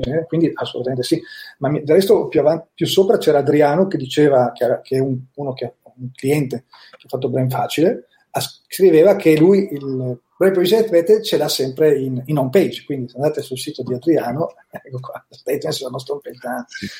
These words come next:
Speaker 1: cioè lui, lui usa, adesso Adriano potresti fare lo step successivo con Copy Facile e elaborarlo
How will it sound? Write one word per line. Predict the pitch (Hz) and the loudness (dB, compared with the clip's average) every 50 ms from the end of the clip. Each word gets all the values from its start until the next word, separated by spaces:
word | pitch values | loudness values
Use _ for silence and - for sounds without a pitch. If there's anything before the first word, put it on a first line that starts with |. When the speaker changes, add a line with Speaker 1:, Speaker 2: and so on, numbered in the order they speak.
| - | -14
Speaker 1:
cioè | - - 156 131 | -4 -2 -2 0
lui, | 131 147 - 180 185 | 2 2 2 4 4
lui | 151 156 165 185 175 - - - 131 | 6 4 4 4 2 -2 -8 -4 0
usa, | 160 170 170 156 143 160 - - - - - _ _ _ _ - | 2 4 4 6 6 6 4 4 2 -2 -8 _ _ _ _ -4
adesso | - 196 214 233 226 247 | 2 4 4 6 6 4
Adriano | 247 180 185 175 180 202 226 | 4 6 6 6 6 6 6
potresti | 190 185 170 165 - 165 160 151 143 - | 4 4 4 4 4 4 4 4 2 2
fare | - 160 156 156 | 2 2 4 4
lo | 151 143 | 2 2
step | - - 160 | 0 0 0
successivo | 156 156 156 - - 139 - - 160 180 185 170 180 | 0 -2 -4 -4 -4 -4 0 2 4 4 4 2 0
con | - 147 135 135 127 | -4 -6 -6 -4 -4
Copy | 127 156 - - 190 | -4 -4 -2 -2 -2
Facile | 196 - 135 135 135 - - 165 139 127 117 | 0 0 -2 -2 -2 -2 0 0 0 0 0
e | 127 131 | -2 -2
elaborarlo | 127 131 131 127 127 147 160 143 127 120 - - - | -2 -2 0 0 2 2 2 2 0 -2 -4 -10 -20